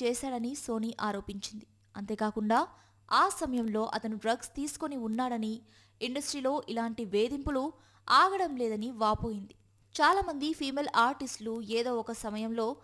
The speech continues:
కాస్టింగ్ కౌచ్కు గురవుతున్నారు. అసలు ఇప్పటికి కూడా చాలామంది డ్రగ్స్ తీసుకొని నీచంగా ప్రవర్తిస్తున్నారని విరుచుకుపడింది. తనకు ఎదురైన వేధింపుల ఘటన అందరికీ తెలిసినా ఎవరు కూడా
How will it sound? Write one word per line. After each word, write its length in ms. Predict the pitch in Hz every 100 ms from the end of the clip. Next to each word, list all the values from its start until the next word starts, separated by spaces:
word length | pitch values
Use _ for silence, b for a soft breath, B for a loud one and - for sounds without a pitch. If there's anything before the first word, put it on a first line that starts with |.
| b b -
కాస్టింగ్ 420 | 269 311 - 330
కౌచ్కు 440 | 277 254 269 - 226
గురవుతున్నారు. 640 | 220 220 214 208 196 - - _ _ -
అసలు 420 | 214 247 247 285
ఇప్పటికి 500 | 262 262 - 381 -
కూడా 360 | 294 285 277 339 B B B - 294
చాలామంది 460 | 311 370 320 277
డ్రగ్స్ 420 | 233 233 247 -
తీసుకొని 500 | - 247 - 233 226
నీచంగా 480 | 247 226 240 254 233
ప్రవర్తిస్తున్నారని 1000 | 247 226 226 233 240 - 226 226 214 226
విరుచుకుపడింది. 760 | 202 196 196 214 208 202 202 202 _ _ -
తనకు 220 | 214 214 226
ఎదురైన 460 | 214 208 240 240
వేధింపుల 580 | 214 214 226 247 254 254
ఘటన 480 | 226 226 269 254 302 b b b b b
అందరికీ 520 | 247 311 370 349 311
తెలిసినా 540 | 320 214 214 - 214 214 -
ఎవరు 300 | 196 202 226
కూడా 380 | 254 262 254 247